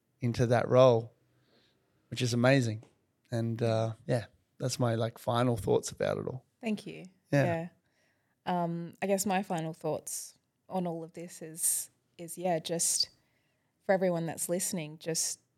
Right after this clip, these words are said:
Speaker 2: look into greyhound racing.
Speaker 1: Mm.
Speaker 2: And it, and if you don't, I mean, you don't have to go down this massive rabbit hole of, you know, scouring the internet. Head to my page, look at some of the stuff that I've posted.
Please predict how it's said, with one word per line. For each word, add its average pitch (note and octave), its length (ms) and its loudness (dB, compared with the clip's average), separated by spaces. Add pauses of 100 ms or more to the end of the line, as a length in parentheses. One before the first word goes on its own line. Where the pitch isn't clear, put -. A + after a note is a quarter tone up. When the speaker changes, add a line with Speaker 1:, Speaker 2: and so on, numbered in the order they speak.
(480)
Speaker 2:
look F3+ 260 -6
into F#3 220 -6
greyhound E3 560 -4
racing. E3 380 -8
Speaker 1:
Mm. A#2 400 -2
Speaker 2:
And F3+ 120 -12
it, D3+ 200 -16
and F3 120 -14
if D#3+ 140 -18
you E3 100 -18
don't, F3 320 2 (260)
I D#3+ 40 -20
mean, D#3 280 -16 (600)
you F3 80 -16
don't E3+ 140 0
have D#3 140 -4
to E3 80 -14
go C#3+ 160 -10
down D3 240 -6
this - 180 -10
massive D3 420 -10
rabbit B2+ 280 -6
hole C#3 260 -6
of, G#2+ 140 -8 (320)
you G3 80 -18
know, G2 200 -16 (360)
scouring D3+ 420 -4
the D#3 120 -8
internet. D#3 440 -14 (600)
Head F#3 200 -2
to G3 140 -6
my F3 140 -6
page, - 340 -10
look F3 160 -12
at - 80 -18
some G3 180 -14
of F3 60 -14
the E3+ 80 -14
stuff - 300 -10
that - 120 -10
I've D#3+ 160 -10
posted. D#3 560 -6